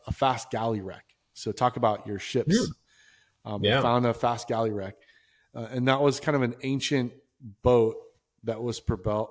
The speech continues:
Speaker 1: propelled by oarsmen. So if
Speaker 2: Yep.
Speaker 1: you've seen the, uh, the, the Marvel series Moon Knight, uh, I imagine this, like, boat, this fast galley wreck, to be looking like the boat that they were on towards the end of the season. Um,
Speaker 2: Yep.
Speaker 1: it's really interesting.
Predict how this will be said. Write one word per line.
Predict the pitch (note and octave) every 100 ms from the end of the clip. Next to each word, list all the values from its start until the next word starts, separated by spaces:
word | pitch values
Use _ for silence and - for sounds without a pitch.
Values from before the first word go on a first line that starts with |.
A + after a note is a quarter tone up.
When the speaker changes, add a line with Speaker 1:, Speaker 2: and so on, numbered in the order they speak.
| -
Speaker 1:
propelled | C3+ D3+ D3+ A#2
by | A2+
oarsmen. | C3 C#3+ G#2 F2+ - _ _ _ _ _ _ -
So | -
if | C3+ C#3
Speaker 2:
Yep. |
Speaker 1:
you've | C#3
seen | - F3 F3
the, | D3+ D3 C#3
uh, | B2+ A#2+
the, | A#2+ A#2+ A#2+ A#2
the | A2+
Marvel | A2+ A#2+ B2+ C3 B2
series | - B2 A#2 A2+ G#2+ F#2+ - -
Moon | G#2+ A2+ C#3+ B2
Knight, | F#2 F#2+ - _ _ _ _ _ _ _ _
uh, | A2 G#2+ G#2
I | A#2+ A#2
imagine | A2+ A2+ A#2+ A#2 A2
this, | A2 G#2+ - - -
like, | G#2+ G2 _
boat, | B2 A#2+ G#2+ - - -
this | G#2+
fast | - A2+ A2+
galley | A#2+ A2 G#2
wreck, | G#2 G2+ - _ -
to | G#2+
be | - G#2+ G#2+
looking | G#2 A2 - G#2
like | G2+ G#2 -
the | G2
boat | G#2 G2
that | F#2+ F#2
they | G2+
were | F#2+
on | F#2 F#2 F2+
towards | G2+ F#2+
the |
end | F#2
of | F#2
the | F#2
season. | G2+ F2+ - - - - - _
Um, | - G2
Speaker 2:
Yep. | F#2 F2+ G#2 _
Speaker 1:
it's | -
really | A2+ A#2 G#2+ G2+
interesting. | - G2+